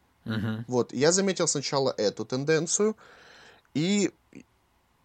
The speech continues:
Speaker 2: я сначала подумал, что это, возможно, единичная какая-то история, что человек такой, он осознанный, такой: «Я хочу поддержать бренд, у меня есть возможность, э, я куплю больше,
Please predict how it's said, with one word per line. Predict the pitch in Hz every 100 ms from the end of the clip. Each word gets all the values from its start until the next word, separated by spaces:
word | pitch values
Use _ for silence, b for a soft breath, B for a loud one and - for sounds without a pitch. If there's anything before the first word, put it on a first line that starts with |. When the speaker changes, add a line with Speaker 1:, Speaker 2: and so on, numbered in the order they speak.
| _ _ _ _ -
Speaker 2:
я | 160
сначала | 180 202 208 190
подумал, | 165 170 196 175
что | - 156
это, | 156
возможно, | 156 165 151
единичная | 151 156 151 156 214 247 143
какая-то | 127 117 -
история, | 113 - 131 110
что | - 120
человек | - 160 202 240
такой, | - - 139 131 -
он | - 151
осознанный, | - - 143 113 101 87 67
такой: | 98 113
«Я | 156
хочу | 202 160 131
поддержать | 117 117 117 117 104
бренд, | 95 139 208 226 - B B B
у | 120
меня | 131 120
есть | -
возможность, | 107 101 139 208 208 185 - - B B B B B _
э, | - 117 117
я | 135
куплю | 185 147 127 123
больше, | 135 190 - 185 160